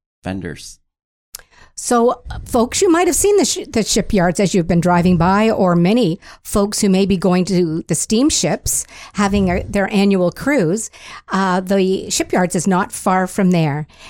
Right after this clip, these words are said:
Speaker 2: And, um, it's a reason I think a lot of people just keep on coming back to the shipyards.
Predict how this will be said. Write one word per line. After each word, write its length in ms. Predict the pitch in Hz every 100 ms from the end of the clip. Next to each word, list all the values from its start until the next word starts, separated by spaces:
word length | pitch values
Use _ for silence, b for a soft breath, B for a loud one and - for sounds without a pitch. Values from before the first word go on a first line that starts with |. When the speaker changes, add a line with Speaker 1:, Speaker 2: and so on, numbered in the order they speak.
| B
Speaker 2:
And, 580 | 175 170 165 165 165 -
um, 340 | 170 160 156 202
it's 220 | 180 208
a 40 |
reason 360 | 185 220 214 180
I 100 | 170
think 220 | - 180
a 60 | 160
lot 200 | 160 185
of 80 |
people 240 | - 208 160
just 240 | 170 151
keep 200 | - 185
on 160 | 196 190
coming 320 | 196 185 180
back 340 | 170 220 302 -
to 100 | 185
the 120 | 170
shipyards. 640 | - - 262 196 143 147